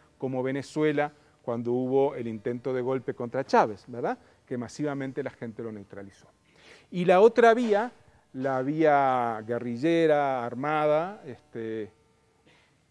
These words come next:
sucesivamente también en aquella época ya empezó a fracasar en Argentina, en Uruguay y en Brasil, por supuesto, y, eh, en ese mismo periodo,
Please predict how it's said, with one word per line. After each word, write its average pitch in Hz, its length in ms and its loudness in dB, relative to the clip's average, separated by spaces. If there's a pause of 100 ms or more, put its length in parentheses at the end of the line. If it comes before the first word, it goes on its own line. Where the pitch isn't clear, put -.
(140)
sucesivamente 180 1120 -2
también 151 400 0
en 127 80 -2
aquella 135 380 2
época 147 320 0
ya 123 120 -2
empezó 127 300 -6
a 123 40 -2
fracasar 147 540 -6
en 131 80 -8
Argentina, 143 680 -10
en 127 80 -6
Uruguay 143 640 -2 (420)
y 120 140 -8
en 104 160 -8
Brasil, 135 460 -4
por 120 160 -14
supuesto, 147 760 -4 (460)
y, 185 340 -8
eh, 135 480 0
en 156 140 -2
ese 156 240 -2
mismo 165 340 -4
periodo, 151 540 2